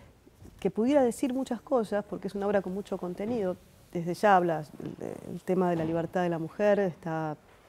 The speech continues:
muy presente en, en toda la obra, casi te diría, todos los temas que hoy estamos hablando, el acoso, eh, el acoso, ese acoso terrible, pegajoso, del, del, del piropo fuera de lugar,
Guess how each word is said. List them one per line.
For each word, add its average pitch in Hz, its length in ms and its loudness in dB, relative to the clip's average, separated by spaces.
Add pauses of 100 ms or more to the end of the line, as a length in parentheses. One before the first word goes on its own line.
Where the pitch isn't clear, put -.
(920)
muy 175 140 0
presente 185 840 2 (120)
en, 165 200 -8 (140)
en 180 140 -6
toda 214 220 2
la 196 100 4
obra, 208 320 4
casi 180 220 -4
te 185 100 -4
diría, 185 380 2 (600)
todos 240 200 2
los 208 100 2
temas 226 240 0
que 208 120 4
hoy 240 120 6
estamos 208 400 -2
hablando, 185 520 2
el 160 100 0
acoso, 208 800 0 (580)
eh, 160 920 0 (800)
el 190 140 -2
acoso, 196 360 0
ese 190 160 -4
acoso 185 340 -4
terrible, 180 1000 2 (260)
pegajoso, 175 1120 4
del, 151 260 -4
del, 151 260 -4
del 151 160 -2
piropo 170 360 0
fuera 175 220 2
de 165 80 0
lugar, 175 580 4